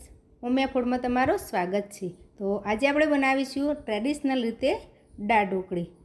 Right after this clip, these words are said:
એકદમ સરસ આપણી ઢોકળી બને છે. તો ચાલો શરૂ કરીએ. તો દાળ ઢોકળી બનાવવા માટે આપણે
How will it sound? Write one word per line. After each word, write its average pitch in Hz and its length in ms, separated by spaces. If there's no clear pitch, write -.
એકદમ 262 420
સરસ 254 360
આપણી 240 200
ઢોકળી 214 380
બને 196 260
છે. 180 200
તો 214 100
ચાલો 214 340
શરૂ 190 320
કરીએ. 165 400
તો 185 200
દાળ 233 260
ઢોકળી 294 320
બનાવવા 269 280
માટે 254 200
આપણે 254 240